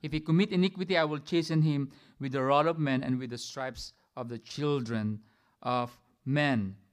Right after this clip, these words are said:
But my mercy shall not depart away from him, as I took it from Saul, whom I put away before thee.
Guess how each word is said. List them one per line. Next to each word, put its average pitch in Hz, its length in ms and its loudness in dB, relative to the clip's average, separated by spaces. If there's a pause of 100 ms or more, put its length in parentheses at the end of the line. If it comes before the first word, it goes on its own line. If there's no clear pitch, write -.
But 135 180 -2
my 131 140 2
mercy 240 460 6
shall 180 240 4
not 175 280 6
depart 185 360 4
away 170 200 0
from 196 220 4
him, 196 380 4 (260)
as 165 180 0
I 170 80 2
took 247 280 -4
it 220 100 -6
from 175 240 2
Saul, 180 560 2 (220)
whom 190 160 6
I 180 80 4
put 196 200 0
away 170 260 2
before 160 440 -2
thee. 127 240 -8